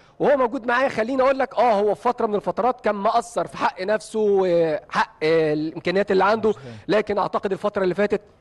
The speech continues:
Speaker 1: فترة مهمة جدًا بالنسبة لعبد الرحمن رشدان، لاعب المباراة الودية مع الفريق الأول الفترة الأخيرة، والنهاردة بيلعب مباراة كبيرة.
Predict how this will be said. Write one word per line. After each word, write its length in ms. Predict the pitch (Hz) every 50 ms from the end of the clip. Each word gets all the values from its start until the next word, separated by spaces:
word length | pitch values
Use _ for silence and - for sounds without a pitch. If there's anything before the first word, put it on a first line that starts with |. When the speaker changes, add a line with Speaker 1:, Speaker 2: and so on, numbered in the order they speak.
| _ _
Speaker 1:
فترة 280 | - 226 233 - 220 202
مهمة 300 | 196 190 208 226 220 208
جدًا 240 | 196 233 220 185 208
بالنسبة 440 | 190 170 185 190 220 220 170 175 185
لعبد 240 | 185 175 165 156 175
الرحمن 500 | 165 160 - 180 196 220 220 214 202 185
رشدان، 520 | 170 165 170 165 143 156 208 233 220 190 - - - - - - - - _ -
لاعب 340 | 151 185 214 226 226 170
المباراة 340 | 196 196 185 175 175 196 214
الودية 460 | 220 214 196 165 151 214 220 220 214
مع 120 | 190 180 185
الفريق 320 | 160 - 180 202 220 202 160
الأول 360 | 185 208 196 196 202 190 170
الفترة 360 | 160 - - 226 - 185 185
الأخيرة، 400 | 190 156 165 - 208 220 226 220
والنهاردة 380 | 208 180 165 156 175 214 196 190
بيلعب 260 | 185 202 202 180 170
مباراة 200 | 175 160 190 196
كبيرة. 320 | 185 160 202 220 214 196